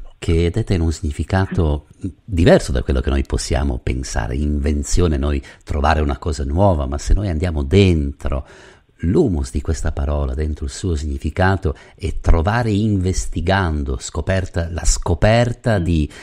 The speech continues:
Speaker 1: di qualche
Speaker 2: Mm.
Speaker 1: cosa che è nascosto, no? E non ancora conosciuto. Ed è questa l'invenzione,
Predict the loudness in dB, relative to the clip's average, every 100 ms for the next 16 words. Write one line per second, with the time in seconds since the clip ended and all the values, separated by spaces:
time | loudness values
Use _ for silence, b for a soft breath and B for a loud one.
0 | B -4 0 2 2 4 2 4 2 2
1 | 0 0 0 0 -2 -4 -2 -2 -2 -12
2 | -12 -8 -2 0 0 -2 -2 -2 -2 -2
3 | -2 -2 -2 -4 -4 -4 -4 -8 B B
4 | 4 4 6 6 8 6 6 0 0 -2
5 | -2 -2 0 2 0 -2